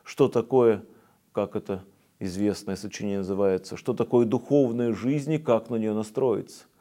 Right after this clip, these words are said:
как м-, молиться, как,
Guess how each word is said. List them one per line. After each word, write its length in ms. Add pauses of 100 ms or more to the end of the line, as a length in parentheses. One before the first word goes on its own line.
(360)
как 480 (340)
м-, 520
молиться, 640
как, 480